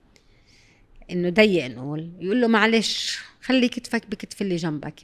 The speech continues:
بأخوك يعني وأختك". ما في أحلى من هاي الطاولة.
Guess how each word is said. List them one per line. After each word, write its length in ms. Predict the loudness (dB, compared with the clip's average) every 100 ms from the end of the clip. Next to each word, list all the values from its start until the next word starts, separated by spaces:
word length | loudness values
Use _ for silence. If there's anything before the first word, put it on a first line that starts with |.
| -10
بأخوك 500 | -8 -4 -6 -4 -6
يعني 160 | -6
وأختك". 520 | -6 -8 -10 -10 -12 -14 _ _ _ _ _ _ _ _ _ _ _ _ _ _ _ -20 -14 2
ما 200 | 4 4
في 220 | 0 -4 -2
أحلى 300 | -4 -2 -2
من 120 | -2
هاي 240 | -2 -4
الطاولة. 640 | -6 _ -8 -8 -8 -8